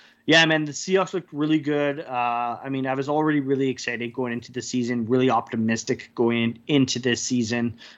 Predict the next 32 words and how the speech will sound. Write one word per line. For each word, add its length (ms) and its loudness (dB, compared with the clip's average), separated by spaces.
Um, 460 2
last 320 4
night 340 -4
definitely 360 -4
didn't 340 -8
help 340 -8
with 280 -4
that. 420 -4
Um, 520 -6
I 80 -4
mean, 400 -4
like 120 -4
I 40 -10
said, 260 -2
still 400 2
a 60 -4
lot 200 2
of 100 -8
starters 460 -4
not 420 -2
playing, 460 -2
uh, 360 2
a-, 200 -2
and 220 0
the 80 -2
team 320 0
looked 320 -2
really 240 2
good. 420 0
Uh, 280 2
D 200 4
Eskridge 680 0